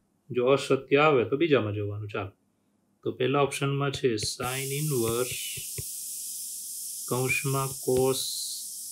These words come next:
ચાલો, પહેલા ઓપ્શનમાં છે sine, sine કૌંસમાં cos inverse x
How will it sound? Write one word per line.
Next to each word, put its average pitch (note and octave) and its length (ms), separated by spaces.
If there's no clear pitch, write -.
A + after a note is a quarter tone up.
ચાલો, A2 220
પહેલા B2 200
ઓપ્શનમાં C3 440
છે B2+ 120
sine, C3 760
sine C3 720
કૌંસમાં B2+ 420
cos C3 460
inverse B2+ 640
x - 20